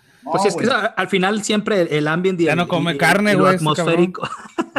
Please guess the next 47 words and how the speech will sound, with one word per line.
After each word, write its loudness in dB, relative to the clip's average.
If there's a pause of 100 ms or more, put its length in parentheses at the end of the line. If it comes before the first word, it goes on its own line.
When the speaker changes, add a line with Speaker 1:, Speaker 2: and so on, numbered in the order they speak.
(100)
Speaker 2:
<laughs> -6
El 4
ambient 6
y 4
lo 4
atmosférico 0
es -2
Speaker 1:
No, -4
Speaker 2:
siempre 0
lo 2
que -4
te -4
Speaker 1:
güey. -10
Speaker 2:
pasa, 0
¿no? -4
O -8
sea, -6
siempre -4
es -2
lo -2
que -6
te -4
da, -2
te -2
brinda -4
esa -6
tranquilidad. -8 (480)
Entonces, -8
pues, -12 (320)
ya -8
para -6
que -10
lo -4
ubiquen -4
ahí, 0
este, -10 (220)
a -12
todos -6
sus -12
seguidores -6
que, -14 (140)
que -14
les -14
gusten -8
bandas -4
como -10
Asounder, -6